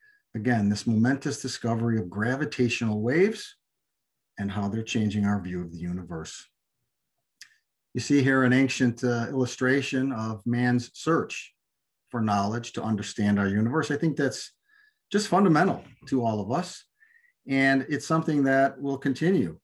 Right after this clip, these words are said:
to be with us forever, really. Let's go back to ancient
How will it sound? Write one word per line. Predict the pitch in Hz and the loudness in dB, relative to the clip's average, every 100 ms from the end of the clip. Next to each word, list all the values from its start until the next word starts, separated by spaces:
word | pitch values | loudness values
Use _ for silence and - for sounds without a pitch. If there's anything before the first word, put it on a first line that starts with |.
| - | -8
to | 127 123 120 110 - - - - - | 0 0 0 -2 -2 0 -2 -4 -4
be | 135 | 0
with | 135 151 147 | 2 2 0
us | 104 98 - _ _ _ _ _ _ _ _ | -6 -8 -16 _ _ _ _ _ _ _ _
forever, | 104 98 117 101 | -10 -6 -6 -4
really. | 95 82 76 78 - _ _ _ _ - - _ _ _ _ _ - | -4 -6 -8 -14 -20 _ _ _ _ -18 -18 _ _ _ _ _ -6
Let's | 143 | -2
go | 359 | 2
back | 180 175 175 | 4 4 4
to | 156 | 2
ancient | 156 156 - 147 131 | 2 2 2 2 0